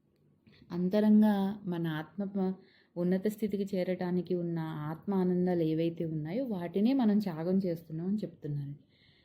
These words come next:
త్యాగాన్ని గురించిన ఈ విరోధ భావన దృష్టికి నాలో నేను ను-, నవ్వుకున్నాను. పరమహంస నా-, యోగానంద గారు నవ్వుకున్నారంటండి. ఎందుకంటే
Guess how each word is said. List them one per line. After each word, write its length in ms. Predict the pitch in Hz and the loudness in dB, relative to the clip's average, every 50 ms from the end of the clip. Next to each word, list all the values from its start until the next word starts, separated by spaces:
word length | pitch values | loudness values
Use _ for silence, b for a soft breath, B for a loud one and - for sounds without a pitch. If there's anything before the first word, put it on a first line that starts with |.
| b b - | b b -8
త్యాగాన్ని 480 | 185 170 160 160 160 190 202 214 226 226 | -4 -4 -2 0 0 2 2 4 4 4
గురించిన 760 | 220 226 220 220 220 214 233 214 214 214 214 208 202 202 202 - - - | 2 2 2 2 2 2 2 2 4 4 4 2 0 -2 -6 -10 -10 -6
ఈ 160 | 185 185 185 | -4 -2 -2
విరోధ 420 | 180 175 175 165 175 180 190 185 208 | 0 0 0 0 2 0 2 2 0
భావన 440 | 196 185 190 190 196 185 190 196 | 0 0 0 0 0 0 2 0
దృష్టికి 520 | 196 190 180 185 180 - - 175 175 185 175 | 0 0 -2 -4 -4 -6 -8 -6 -4 -4 -4
నాలో 380 | 165 160 151 151 160 180 190 | -4 -4 -6 -4 -2 -2 0
నేను 280 | 196 190 185 180 175 180 | 2 2 2 2 0 0
ను-, 320 | 180 175 175 170 165 160 | -2 -2 -4 -4 -6 -6
నవ్వుకున్నాను. 1080 | 151 151 147 143 156 170 170 190 180 175 170 165 160 156 156 160 165 165 160 151 147 156 - - | -6 -6 -6 -6 -6 -6 -4 -4 -4 -2 -2 -4 -4 -4 -4 -4 -4 -4 -4 -6 -8 -10 -10 -10
పరమహంస 420 | 160 156 170 175 175 175 180 175 180 | -8 -6 -6 -6 -6 -6 -8 -8 -8
నా-, 480 | 170 165 165 165 160 160 160 - - | -8 -8 -8 -8 -8 -10 -10 -10 -8
యోగానంద 400 | 160 165 160 170 170 170 165 160 | -8 -6 -6 -4 -4 -4 -4 -4
గారు 200 | 160 165 180 190 | -4 -4 -4 -2
నవ్వుకున్నారంటండి. 960 | 190 185 165 156 165 175 175 202 190 180 170 156 143 147 143 143 139 143 147 151 | -4 -4 -6 -6 -10 -8 -4 -4 -2 -2 -2 -4 -6 -6 -8 -8 -8 -8 -4 -2
ఎందుకంటే 460 | 160 180 196 196 220 214 214 214 | -2 -2 0 0 2 2 2 2